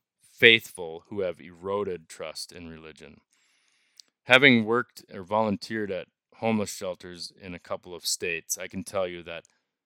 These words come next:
almost all of the groups that volunteer are religious groups. So everyone ranting online from their computers about saving the poor, you just don't see them show up in person.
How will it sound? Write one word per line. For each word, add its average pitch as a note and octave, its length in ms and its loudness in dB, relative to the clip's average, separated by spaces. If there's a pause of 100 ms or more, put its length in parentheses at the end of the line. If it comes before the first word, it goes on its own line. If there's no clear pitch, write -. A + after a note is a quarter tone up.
(480)
almost B2 480 8
all A2+ 240 -2
of F#2 100 -2
the F2+ 100 -12
groups F#2 360 -12
that F2 180 -12
volunteer E2+ 760 -10
are D#2+ 120 -14
religious D#2 480 -20
groups. - 420 -20 (680)
So G#2 180 -4
everyone A#2 420 2
ranting G#2 400 -2
online F2+ 420 -6
from F2+ 200 -12
their F2 140 -10
computers F2 500 -16
about D#2+ 260 -8
saving F#2 460 -4
the E2 80 -14
poor, E2 460 -14 (380)
you G#2+ 80 -8
just B2 220 -2
don't A2+ 220 4
see G#2 160 0
them F#2 180 -6
show F2 300 -6
up E2+ 180 -12
in E2 140 -14
person. D2+ 460 -14